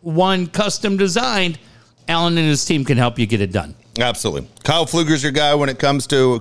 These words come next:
Speaker 2: of course, websites. And, of course, this is the busy time of the year. People I know have already started Christmas shopping.
Speaker 1: Yeah.
Speaker 2: Look, it gets crazy right now. You wanna make sure that your computer's working as far as everything that you need to, uh, do the right business.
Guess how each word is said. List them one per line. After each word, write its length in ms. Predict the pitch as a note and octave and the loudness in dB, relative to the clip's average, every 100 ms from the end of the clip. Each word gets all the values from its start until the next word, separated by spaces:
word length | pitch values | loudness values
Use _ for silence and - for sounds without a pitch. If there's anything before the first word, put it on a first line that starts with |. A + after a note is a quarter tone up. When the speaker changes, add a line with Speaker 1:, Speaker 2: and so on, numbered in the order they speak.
| - | -4
Speaker 2:
of 180 | B2 - | -8 0
course, 260 | C3+ A#2 | 0 0
websites. 600 | B2 C#3+ C#3+ D3 D3 - | 0 -2 0 0 0 -2
And, 80 | F#2 | -4
of 60 | E2 | 0
course, 540 | A#2 A2+ - - - - | 0 0 -4 -16 -12 -2
this 200 | D3 - | -2 -2
is 60 | |
the 80 | A#2 | -4
busy 220 | A2 C3+ A2+ | -2 -2 -2
time 220 | B2 A2 | 0 0
of 80 | G2 | 0
the 40 | |
year. 220 | G2+ E2+ - _ _ _ _ _ _ - | 0 -2 -6 _ _ _ _ _ _ -4
People 220 | B2 B2+ | -2 0
I 60 | B2 | 2
know 80 | |
have 60 | A#2+ | 2
already 140 | B2 A2+ | 2 0
started 220 | A#2 - | -2 -2
Christmas 360 | C#3 C#3 F2 | -2 -2 -4
shopping. 360 | - D2+ C#2+ - - - - | -4 -4 -4 -10 -20 -14 -4
Speaker 1:
Yeah. 200 | C#3+ G2+ - | -4 -4 -2
Speaker 2:
Look, 240 | A#2+ - | -2 0
it 160 | A#2+ G#2+ | -2 0
gets 160 | B2 | -2
crazy 340 | - C3 B2 G#2+ | -2 -2 0 0
right 160 | F#2+ | 0
now. 120 | F#2 F2+ | 0 -2
You 140 | G2 | 0
wanna 160 | C#3 D3 | 0 0
make 200 | C#3 A#2 | -2 -2
sure 160 | C3 | -2
that 120 | A#2 | 0
your 120 | G#2+ G2 | -4 -6
computer's 460 | G2 C#3 B2+ A#2 | -6 -2 0 0
working 460 | A2+ A#2 A#2 A2 A2 | 0 0 0 0 2
as 220 | G2+ G#2 | 0 -4
far 240 | - A2+ | 0 2
as 260 | G#2+ F#2+ - | 2 -2 -6
everything 400 | F#2+ G#2+ A2+ A2+ | -4 -2 -2 -2
that 120 | G#2 G2 | -2 0
you 80 | |
need 280 | G#2+ A2+ G#2 - - - - | 0 0 -2 -8 -20 -20 -8
to, 280 | - B2+ G#2 | 0 2 2
uh, 200 | G2 F#2+ | 2 0
do 340 | F2+ B2+ A#2 | 2 2 2
the 80 | G#2+ | 2
right 240 | A2 A2 G2 | 0 0 -2
business. 480 | C#3+ D3+ D#3+ - | -2 0 -2 -2